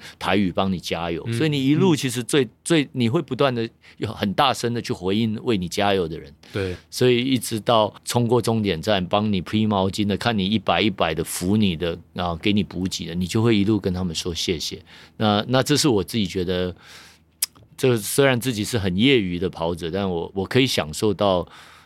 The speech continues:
Speaker 1: 的乐趣，我相信也是非常满足的。嗯。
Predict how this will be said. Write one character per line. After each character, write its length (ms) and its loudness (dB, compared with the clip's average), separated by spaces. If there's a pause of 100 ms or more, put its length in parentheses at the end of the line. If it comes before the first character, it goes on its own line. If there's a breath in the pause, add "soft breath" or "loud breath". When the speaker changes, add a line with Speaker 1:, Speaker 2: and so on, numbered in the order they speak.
(180 loud breath)
Speaker 1:
的 220 4
乐 280 4
趣， 240 -2
我 180 0
相 280 0
信 360 -4
也 160 -4
是 160 -8
非 140 -2
常 180 -6
满 260 -6
足 160 -20 (140)
的。 400 -20
嗯。 60 -16